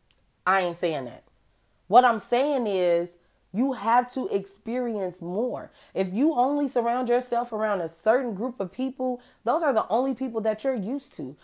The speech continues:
Whenever you get a chance to get around a different group of people, you might think they're off or they're weird when whole time this shit is normal to them.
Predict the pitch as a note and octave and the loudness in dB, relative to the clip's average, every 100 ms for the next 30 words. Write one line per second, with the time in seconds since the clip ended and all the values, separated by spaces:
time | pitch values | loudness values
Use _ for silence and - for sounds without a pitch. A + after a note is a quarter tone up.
0 | - - A3 B3+ D#4 D#4 C#4+ B3+ C#4 C4 | -18 -2 2 4 4 4 2 2 2 2
1 | - - A#3+ C#4 C#4+ - C4+ C4+ C#4 C#4 | 0 -2 0 0 -2 -2 0 2 2 2
2 | C4+ C#4 C#4+ C4+ B3 C#4+ C#4 C4 D4 D4 | 2 0 0 -2 -2 -2 -2 -4 -2 -4
3 | C#4+ C#4 C#4 - _ A3+ D4 A3 E3+ F#3+ | -2 -4 -4 -10 _ 0 2 2 0 -4
4 | G#3 A3+ C4 C#4 A#3+ C4 G3+ F3+ E3+ G3+ | -4 0 2 4 4 2 2 0 2 0
5 | C#4+ A3 A#3+ C4 F#3 F3+ F#3+ A#3 A3+ B3 | 0 -2 -2 2 2 4 4 2 2 -2
6 | C#4 C4+ A#3+ D4 B3+ G#3 E3+ D#3+ B3+ B3+ | -2 0 -2 -2 -2 -4 -2 0 0 0
7 | - D3+ C#3+ | -2 -4 -6